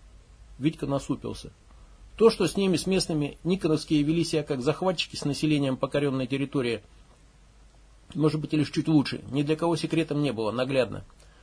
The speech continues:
То, что Борис Андреевич был на стороне пришлых, тоже не было секретом и никому не нравилось. Но все сопели в две дырки, терпели, отдавая должное значительно лучшей вооруженности никоновского особого отряда,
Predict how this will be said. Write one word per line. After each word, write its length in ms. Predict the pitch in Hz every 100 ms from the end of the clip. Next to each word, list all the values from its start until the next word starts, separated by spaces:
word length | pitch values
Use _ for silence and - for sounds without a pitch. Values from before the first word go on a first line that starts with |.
| -
То, 100 | 190
что 140 | 196 170
Борис 320 | 185 196 185
Андреевич 400 | 175 190 180 147
был 160 | 175
на 80 | 175
стороне 380 | 160 170 170 175
пришлых, 420 | - 208 180 123
тоже 260 | - 170 156
не 120 | 156
было 180 | 139 135
секретом 460 | 139 139 143 120
и 40 | 131
никому 280 | 131 143 165
не 100 | 147
нравилось. 500 | 131 117 110 104 - - - - - - - -
Но 160 | 156 214
все 160 | 233
сопели 360 | 196 196 202 180
в 100 | 160
две 200 | 165 170
дырки, 320 | 165 175 -
терпели, 560 | - 135 - 175 135 107 -
отдавая 380 | 127 147 160 135
должное 400 | 165 156 151 127
значительно 400 | 143 - 156 143
лучшей 300 | 170 - 139
вооруженности 640 | 135 135 151 151 - 135
никоновского 600 | 147 151 139 123 135 123
особого 380 | 123 156 143 143
отряда, 380 | 139 117 107